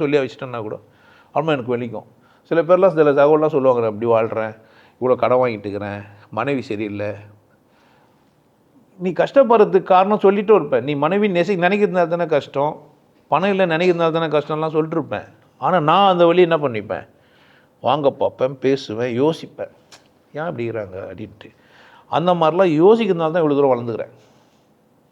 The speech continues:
நான் இவ்வளோ தூரம் ஏன் வளர்ந்துக்கிறேன், இன்னும் ஏன் வளருவேன் அப்படின்னா, அப்போ நான் பூக்கள்ல உட்காந்துன்னு கம்ஃபர்டபுளாகவும் இல்லை, மேலும் மேலும் என்ன பண்ண பார்க்குறேன்? முள்ளு குத்தா ஒஷ்டு போட்டுக்கிற மாதிரியே,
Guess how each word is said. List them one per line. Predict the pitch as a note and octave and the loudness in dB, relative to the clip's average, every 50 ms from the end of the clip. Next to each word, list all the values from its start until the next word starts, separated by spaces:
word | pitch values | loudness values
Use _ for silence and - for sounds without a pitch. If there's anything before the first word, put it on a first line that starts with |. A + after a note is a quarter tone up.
| _ _ _ _ _ _ _ _ _ _ _ _ _ _ _ _ _ | _ _ _ _ _ _ _ _ _ _ _ _ _ _ _ _ _
நான் | C#3+ D3+ D#3+ D#3+ | -2 0 2 2
இவ்வளோ | D#3+ D#3+ F#3 | 2 2 2
தூரம் | F3+ F3 F3 | 2 4 6
ஏன் | F#3 F3+ F3 | 6 6 6
வளர்ந்துக்கிறேன், | E3+ E3+ F3 F3+ F3 F#3 G#3 C4 - - - - - _ _ _ _ _ _ _ _ _ _ _ _ - D3+ | 4 4 4 2 4 4 2 0 -4 -10 -20 -20 -20 _ _ _ _ _ _ _ _ _ _ _ _ -4 0
இன்னும் | G3+ A#3+ A3+ A3 | 2 4 4 4
ஏன் | A3 G#3 F3+ E3+ | 4 4 4 6
வளருவேன் | F3+ G#3+ G3+ G3 F3+ F3+ E3+ D3+ A2+ F#2+ - - _ | 6 6 6 4 4 2 2 0 -4 -6 -12 -16 _
அப்படின்னா, | - B2+ C#3+ D#3 E3+ D#3 B2+ - - - - - - - - | -14 -12 -10 -8 -6 -4 -4 -6 -8 -12 -20 -20 -6 -2 0
அப்போ | F#3+ G3+ A3+ | 2 4 2
நான் | A3 G3 - | 2 0 2
பூக்கள்ல | A#3+ C#4 D#4+ B3 A3+ C4 B3 A#3 A3 G#3+ | 4 4 4 6 6 4 6 6 6 6
உட்காந்துன்னு | - G#3 G#3+ G#3+ A3+ A#3 - G#3 | 6 4 4 4 4 4 2 2
கம்ஃபர்டபுளாகவும் | G3+ A3 A3 A#3 G#3+ G#3+ G#3+ G#3 G#3+ A3 G#3+ E3 | 2 4 4 4 4 4 4 4 4 2 2 0
இல்லை, | C#3 B2 C#3+ - - - - _ _ _ _ _ _ _ _ _ _ _ _ _ _ _ _ _ _ C3+ | 0 -2 -4 -4 -6 -12 -20 _ _ _ _ _ _ _ _ _ _ _ _ _ _ _ _ _ _ 0
மேலும் | D#3 G3+ A3 G#3+ G#3 G#3 | 2 4 4 6 6 4
மேலும் | G#3+ G#3 F#3+ | 4 4 4
என்ன | F#3+ F#3+ F#3 | 4 2 2
பண்ண | E3+ D#3+ D3 C#3+ | 0 0 2 2
பார்க்குறேன்? | C3+ A#2+ A2+ G#2+ F#2 F#2 - - - _ _ _ _ _ _ _ _ _ _ _ _ _ _ _ _ _ _ _ _ _ _ _ - | 2 2 0 -2 -4 -8 -12 -18 -20 _ _ _ _ _ _ _ _ _ _ _ _ _ _ _ _ _ _ _ _ _ _ _ -4
முள்ளு | F3 G3 G#3+ | 2 4 4
குத்தா | A3 G#3+ F#3+ E3+ G#3 F#3+ | 4 6 6 6 6 6
ஒஷ்டு | F3+ F3 F3 - - - A3+ C#4 D4 - - - - - _ _ _ _ _ _ _ _ _ _ _ _ _ - | 6 4 2 0 0 2 2 2 0 -2 -8 -18 -20 -20 _ _ _ _ _ _ _ _ _ _ _ _ _ -6
போட்டுக்கிற | B2+ B2 B2+ B2 A#2 G#2+ G2 | -4 0 0 0 0 0 -2
மாதிரியே, | G2+ F#2+ F#2 F2 E2 F2 F#2+ A#2 | -4 -6 -8 -8 -8 -8 -8 -8